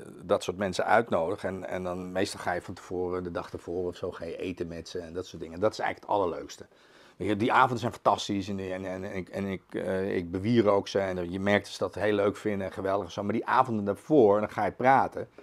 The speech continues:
En zij merken gewoon wel dat ik, eh,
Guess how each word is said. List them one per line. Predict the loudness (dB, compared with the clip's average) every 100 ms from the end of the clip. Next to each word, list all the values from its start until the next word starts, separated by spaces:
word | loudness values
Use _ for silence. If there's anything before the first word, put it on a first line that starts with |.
| -20 -20 -20 -20 -20 -20 -14
En | 2 4
zij | 8 8 8
merken | 8 8 6 0
gewoon | -2 -2 0
wel | 0 0 -2 -4 _
dat | 0 6 8
ik, | 8 6 -4 _
eh, | 2